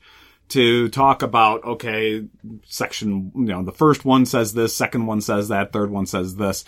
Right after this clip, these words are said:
I thought, "Well, let's put it into, like, uh, categories." And, and what I saw was basically the sermon on indulgence and grace has three sections to it.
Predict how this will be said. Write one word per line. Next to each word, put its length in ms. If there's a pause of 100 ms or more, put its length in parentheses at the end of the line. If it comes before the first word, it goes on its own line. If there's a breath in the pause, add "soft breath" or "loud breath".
(760 loud breath)
I 60
thought, 320
"Well, 140
let's 280
put 220
it 140
into, 240
like, 300 (840)
uh, 80 (440)
categories." 720
And, 260
and 240
what 120
I 200
saw 580
was 460
basically 800
the 500 (280)
sermon 460
on 200
indulgence 540
and 120
grace 400 (360 soft breath)
has 240
three 380
sections 760
to 220
it. 200